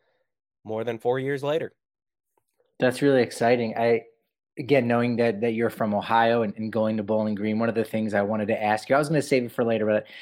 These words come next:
Speaker 2: I can't resist 'cause I'm a huge minor league baseball guy. When they were doing all the reshuffling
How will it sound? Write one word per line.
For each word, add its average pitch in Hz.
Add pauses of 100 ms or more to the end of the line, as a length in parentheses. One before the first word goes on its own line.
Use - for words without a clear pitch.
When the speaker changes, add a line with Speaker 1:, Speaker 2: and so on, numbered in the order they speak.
(120)
Speaker 2:
I 123
can't 151
resist 120
'cause 113
I'm 110
a 117
huge 120 (240)
minor 120
league 110
baseball 113
guy. 110 (800)
When 143
they 151
were 151
doing 185
all 156
the 160
reshuffling 110